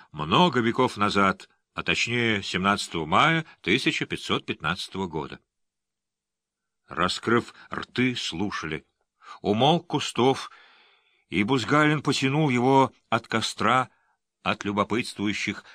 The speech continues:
в хижину. Сзади плелась укутанная в шаль цыганской расцветки перуанка. Прикрикнули на неё, отстала. На осторожный вопрос, не годом ли раньше погиб испанец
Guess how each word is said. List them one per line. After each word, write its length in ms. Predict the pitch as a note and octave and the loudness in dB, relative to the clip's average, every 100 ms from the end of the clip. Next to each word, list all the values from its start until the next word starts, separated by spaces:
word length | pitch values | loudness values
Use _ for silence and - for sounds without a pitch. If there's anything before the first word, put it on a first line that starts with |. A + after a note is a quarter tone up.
| _ | _
в 100 | - | -18
хижину. 600 | - B2 A2+ E2+ D2 D2 _ - - | -4 -2 -2 -4 -10 -12 _ -20 -10
Сзади 500 | - G2 G#2 D#3 C3+ | -4 -2 0 0 0
плелась 500 | C#3+ C3+ C3 C#3 C#3 - | -2 0 2 2 2 -2
укутанная 540 | C3 C#3+ B2+ B2 B2 | -2 -2 0 0 0
в 40 | A#2 | 0
шаль 340 | - B2 A#2+ | 2 4 2
цыганской 600 | - A#2 A2+ A#2+ G#2 A2+ | 0 0 2 0 0 0
расцветки 580 | A2 - G2 A2 G#2+ A2 | 0 0 0 0 0 -4
перуанка. 680 | A2 G#2+ G2 G2 F2 F#2 - _ _ _ _ _ - | 0 2 4 4 0 -4 -6 _ _ _ _ _ -6
Прикрикнули 640 | B2+ - C3+ - A#2+ A2+ | -4 0 -2 -2 -4 -2
на 100 | A2 | -2
неё, 360 | G#2 G2+ G2+ G2+ | -2 0 0 0
отстала. 640 | G#2 - - F2+ F2 D#2+ - _ _ _ _ _ _ _ _ _ _ _ _ _ _ _ _ _ _ | -4 -4 -4 0 0 0 -6 _ _ _ _ _ _ _ _ _ _ _ _ _ _ _ _ _ _
На 100 | - | -2
осторожный 800 | G#2 G#2+ - A2+ A#2+ A2+ A#2 A2 G2 - _ | 0 -2 0 2 2 2 2 2 0 -14 _
вопрос, 640 | E2+ G2+ G#2 B2 A#2+ - - - | -2 -2 2 4 4 0 -8 -8
не 160 | F#2+ | -2
годом 300 | G#2 A#2 A2+ | 2 4 4
ли 100 | A2+ | 4
раньше 420 | A2 A2 A#2+ - - | 4 4 2 0 0
погиб 340 | A2+ G#2+ A2 | 0 0 -2
испанец 640 | G#2 - A2 A2 G#2 - | -4 0 0 0 -2 -8